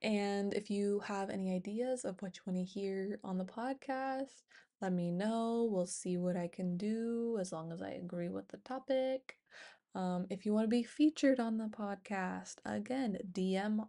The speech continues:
on the Instagram. Let me know. Let me know what you're thinking, or if you want me to come up with something,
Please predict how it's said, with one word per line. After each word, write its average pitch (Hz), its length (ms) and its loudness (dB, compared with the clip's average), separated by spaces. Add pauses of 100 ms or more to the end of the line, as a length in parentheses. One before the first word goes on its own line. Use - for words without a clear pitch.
on 208 480 0 (180)
the 202 400 -2
Instagram. 226 960 -2
Let - 140 -4
me 196 180 -2
know. 202 560 2
Let 214 120 2
me 190 100 2
know 185 180 4
what 190 240 -2
you're 185 120 -4 (120)
thinking, 214 460 0
or 185 100 2
if 175 160 -4
you 180 60 0
want 175 180 0
me 190 140 0
to 214 80 -2
come 208 240 -2
up 202 140 -6
with 214 100 -12
something, 214 680 -2